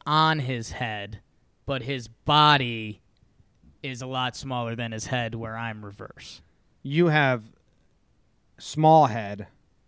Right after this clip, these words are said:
Speaker 2: with oversized things on your small head. He has big head with oversized things on his big head.
Speaker 1: I hate to drop a Times Were Better, but, like, if Backyard Baseball came out with a new game,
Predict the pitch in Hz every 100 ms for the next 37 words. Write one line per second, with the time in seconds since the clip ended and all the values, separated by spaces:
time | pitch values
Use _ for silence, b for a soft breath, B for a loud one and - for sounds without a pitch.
0 | _ _ _ _ _ _ _ _ _ _
1 | - 131 - 143 135 135 143 123 113 -
2 | 120 113 107 107 - 123 120 101 90 80
3 | 139 143 117 101 139 123 123 113 107 113
4 | 113 110 113 104 110 107 98 95 - 107
5 | 98 73 78 113 _ _ _ _ _ _
6 | - 165 175 247 339 285 156 160 160 165
7 | 147 - 131 131 135 123 131 110 113 120
8 | 139 151 - _ _ _ _ _ _ _
9 | _ 160 170 165 156 - 160 196 208 240
10 | 247 247 180 175 175 202 202 196 175 160
11 | 156 151 143 131 131 139 143 139 127 131
12 | 139 151 170